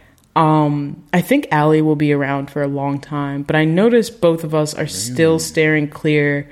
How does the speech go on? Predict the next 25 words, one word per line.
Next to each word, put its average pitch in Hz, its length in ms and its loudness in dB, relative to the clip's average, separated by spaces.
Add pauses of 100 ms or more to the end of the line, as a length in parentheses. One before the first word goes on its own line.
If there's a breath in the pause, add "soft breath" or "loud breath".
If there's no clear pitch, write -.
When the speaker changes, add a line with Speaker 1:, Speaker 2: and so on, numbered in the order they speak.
(260 loud breath)
Speaker 1:
from 151 240 -2
saying 151 380 2
we 151 100 4
think 147 240 -2
a 147 60 -2
black 139 340 0
woman 139 240 2
will 127 140 -2
actually 135 440 -2
win. 127 720 -2 (1800)
Speaker 2:
I, 139 380 -4
I, 139 260 0 (120)
I - 20 2
need 143 300 2
more 131 220 2
evidence. 92 680 -2
Speaker 1:
Yeah. 160 300 2
Speaker 2:
I 127 80 4
need 151 260 2
more 165 220 2
evidence. 104 420 -2
Speaker 1:
I'm 208 140 4
with 262 180 0
you. 151 240 -2 (1300)
Speaker 2:
Charity 220 920 0